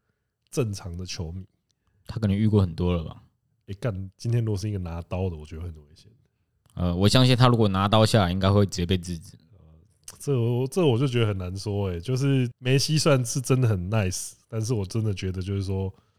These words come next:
Speaker 1: 呃，有时候有一些，有一些那种球员，他会让他的保镖把他团团围住，我觉得也是有道理。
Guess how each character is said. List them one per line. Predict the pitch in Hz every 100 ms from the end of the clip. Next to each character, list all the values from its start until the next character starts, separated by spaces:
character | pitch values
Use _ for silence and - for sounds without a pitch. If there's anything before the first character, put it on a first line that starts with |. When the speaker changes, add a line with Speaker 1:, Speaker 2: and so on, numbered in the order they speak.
| _ _
Speaker 1:
呃， | 87 87 85 101
有 | 110
时 | 104 147
候 |
有 | 151 117
一 | 131
些， | 143 135 147 147 160
有 | 120
一 |
些 | 127 147
那 | 147
种 | 127 101
球 | 95 - 104 117
员， | 101 98 - _ _ _ _ _
他 | - 120
会 | 135 123
让 | 127 127 113
他 | 123
的 | 110
保 | 95 92 87
镖 | 110 107
把 | 95
他 | 98
团 | - 95
团 | 98 95
围 | 90 90
住， | 87 101
我 | 82
觉 | 92
得 | 92
也 |
是 | 82
有 | 90
道 | - 85
理。 | 76